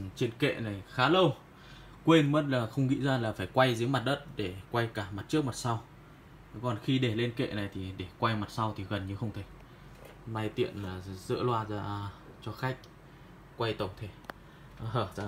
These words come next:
khoảng trống ấy, quay tổng thể mà các bác xem. Lúc nào tôi sẽ mở nhạc sau. Đây.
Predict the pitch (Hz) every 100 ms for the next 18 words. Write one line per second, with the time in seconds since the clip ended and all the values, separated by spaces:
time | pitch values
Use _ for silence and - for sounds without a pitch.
0 | 101 - 95 - 101 117 120 - 101 95
1 | 90 101 - - 98 110 - 117 107 -
2 | - - - - - - - - - -
3 | - 117 117 98 101 - - 120 95 101
4 | 95 - 117 110 - - - - - -
5 | - - - - - - 104